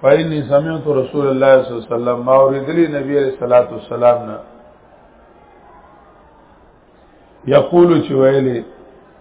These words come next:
أنه سيكون في هذه الأمة، چې وی به په دې امت کې قوم، یو قوم، يعتدون في الدو-، في الطهور والدعاء، چې هغوی به د حد نه تجاوز کوي، تیری به کوي. فی الطهور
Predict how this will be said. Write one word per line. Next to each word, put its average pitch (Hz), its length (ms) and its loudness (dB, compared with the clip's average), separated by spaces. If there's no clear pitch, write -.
أنه 165 560 2
سيكون 135 840 0
في 127 140 -6
هذه 135 360 4
الأمة، 127 580 -4
چې - 100 -10
وی 156 180 2
به 180 200 4
په 147 80 2
دې 151 200 2
امت 151 280 0
کې 139 80 -4
قوم، 143 380 0
یو 123 200 -4
قوم، 123 400 -4
يعتدون 139 960 2
في - 140 -8
الدو-، 120 360 -8
في 139 100 -8
الطهور 139 540 -2
والدعاء، 107 560 -2
چې - 40 -8
هغوی 160 300 2
به 165 120 2
د 143 80 2
حد 143 300 4
نه 151 160 0
تجاوز 127 580 0
کوي، 117 240 -10
تیری 143 320 0
به 127 140 -6
کوي. 110 280 -12
فی 151 80 -6
الطهور 151 500 2